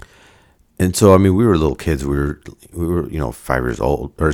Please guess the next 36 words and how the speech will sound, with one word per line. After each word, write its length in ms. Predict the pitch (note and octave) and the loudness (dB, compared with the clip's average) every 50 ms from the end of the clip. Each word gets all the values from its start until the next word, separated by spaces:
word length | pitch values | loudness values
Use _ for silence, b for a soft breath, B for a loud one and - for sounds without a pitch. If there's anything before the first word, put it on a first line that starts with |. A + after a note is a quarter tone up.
| C#2 - | 0 2
no, 140 | F#2 F2 D2+ | 2 2 4
I 100 | C#2+ C#2+ | 2 0
guess 160 | C#2+ C2+ - | 0 -2 -2
by 140 | - D2+ C#2+ | -2 -2 -2
this 160 | C2 C#2 - | -2 -6 -6
point 160 | - D#2 C2+ | -4 -4 -4
we 60 | C#2+ | -2
were 80 | C#2+ C2 | -4 -4
six 240 | - D2+ D2 - - | -6 -8 -8 -8 -10
years 120 | C#2+ C2+ | -8 -6
old. 220 | C#2 B1+ B1 - b b b b b b b b b b _ | -6 -8 -8 -12 b b b b b b b b b b _
Very 320 | - G2 A2 A2 G#2+ G2 - | -2 2 4 4 4 4 0
tiny. 680 | - - C#2 C2+ C2+ C2+ C2 C2+ C#2 C2+ C2 - - - | -2 -4 -4 -2 -2 -4 -4 -4 -4 -6 -6 -8 -10 -8
We 160 | E2 F2+ F2+ | -8 -8 -8
d-, 160 | F2+ - - - _ _ | -8 -12 -20 -20 _ _
didn't 260 | - G2+ F#2 D#2+ A1+ | -8 -6 -6 -6 -6
really 260 | A#1+ C#2+ C2+ C2 C2 | -8 -8 -8 -8 -8
understand 420 | A#1+ B1 B1+ - - - B1 A#1+ B1 | -10 -10 -12 -12 -12 -12 -12 -10 -12
anything. 400 | B1 A#1+ - B1 A#1+ A#1+ B1+ B B B B B B - | -14 -14 -14 -14 -14 -14 -16 B B B B B B -12
Um, 400 | C#2 C#2 C#2 C#2 C2+ C2+ C2 C2 _ B B B B B B B | -10 -8 -8 -8 -8 -10 -14 -16 _ B B B B B B B
so 120 | - - | -8 -8
it 60 | G#2+ G2 | -2 -2
didn't 300 | C#3+ - - D#2 C2 C2+ | 0 0 0 -2 -2 0
really 320 | D2 D#2 D#2+ E2+ E2+ D2+ | 0 0 2 2 0 0
register 720 | C2+ C2 C2+ B1+ C2 C2 C2 C2 - - - C#2 C2 C2 | -2 -2 -2 -2 -2 -2 -2 -4 -6 -6 -6 -6 -6 -6
what 280 | B1 C2 C2+ - _ - | -6 -8 -8 -8 _ -8
that 200 | C2+ C2 - - | -8 -8 -8 -8
meant. 420 | A#1+ B1 B1 A#1+ - - - - | -8 -8 -8 -8 -10 -12 -14 -12
At 80 | - D#2+ | -8 -6
least 220 | F2 E2 - - | -6 -6 -6 -8
for, 120 | - E2 | -10 -12
to 200 | C#2 - - - | -12 -10 -8 -6
me, 160 | D2 D2 D2 C#2+ | -6 -4 -4 -6
it 120 | A1 - | -6 -6
did 200 | - C2 B1 - | -8 -10 -10 -8
not. 280 | - B1 B1 - - | -10 -10 -10 -12 -14